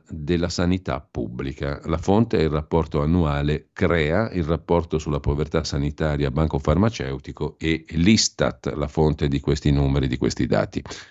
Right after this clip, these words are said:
Quattrocentoventisettemila gli italiani in condizioni di povertà sanitaria nei primi dieci mesi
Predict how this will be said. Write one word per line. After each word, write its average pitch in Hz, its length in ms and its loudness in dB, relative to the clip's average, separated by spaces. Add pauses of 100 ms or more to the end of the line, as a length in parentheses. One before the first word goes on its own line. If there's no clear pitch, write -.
(200)
Quattrocentoventisettemila 95 1400 0
gli 82 140 0
italiani 80 560 0
in 76 100 -6
condizioni 78 720 -2
di 65 140 -8
povertà 90 480 0
sanitaria 101 800 0
nei 90 180 -4
primi 95 340 -4
dieci 92 360 -2
mesi 82 420 2